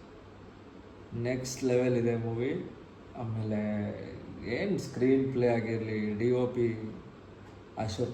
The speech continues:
ಆ, ಏನಂತ, ಅಲ್ಲ, ಕಶ್ಯಪ್, ಅವ್ರ ಕಶ್ಯಪ್ ಅವ್ರದ್ದು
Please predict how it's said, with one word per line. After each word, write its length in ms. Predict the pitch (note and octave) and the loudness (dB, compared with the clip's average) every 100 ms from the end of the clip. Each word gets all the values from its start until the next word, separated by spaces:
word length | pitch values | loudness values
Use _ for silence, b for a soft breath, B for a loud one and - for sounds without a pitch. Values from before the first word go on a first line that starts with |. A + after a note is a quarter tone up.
| - B2 | -6 -8
ಆ, 220 | A#2 - A#2 A#2 A#2+ | -6 -2 -2 -2 -4
ಏನಂತ, 240 | C3 C3 | -4 -6
ಅಲ್ಲ, 400 | D#3 F#3 A#2+ B2 | -6 -6 -6 -4
ಕಶ್ಯಪ್, 580 | B2+ B2+ - C3+ C3+ - - - - - - - - - - - - | -2 -4 -2 -2 -4 -8 -14 -16 -18 -18 -18 -18 -18 -18 -18 -18 -12
ಅವ್ರ 160 | - B2+ B2 | -8 -6 -6
ಕಶ್ಯಪ್ 440 | A#2+ G#2 A#2 G#2+ | -6 -2 -2 -2
ಅವ್ರದ್ದು 680 | A#2 A2+ G#2+ A#2 A2 G#2+ G2 | -4 -4 -4 -6 -4 -2 -4